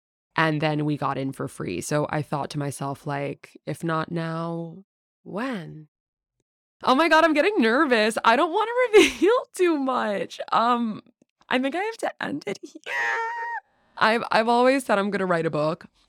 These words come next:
and put the nitty-gritty details into the book. Um, I know that putting a book out into the world is just as revealing as recording a podcast, but I don't know. There's, like, something about me being able to,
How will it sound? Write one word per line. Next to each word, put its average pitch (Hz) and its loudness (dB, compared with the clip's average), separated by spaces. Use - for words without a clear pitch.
and 180 0
put 170 -4
the 175 -2
nitty-gritty 156 -4
details 147 -4
into 147 -6
the 135 -10
book. 147 -6
Um, 151 -4
I 202 4
know 190 2
that 160 -4
putting 151 -2
a 147 -2
book 147 -4
out 147 -2
into 147 -4
the 147 -2
world 143 -6
is 151 -6
just 147 -6
as 139 -6
revealing 147 -6
as - -12
recording 143 -6
a 147 -10
podcast, 147 -4
but 208 0
I 226 4
don't 254 2
know. 277 8
There's, 185 -2
like, 196 2
something 240 0
about 190 4
me 190 -2
being 185 -2
able 170 0
to, 165 -6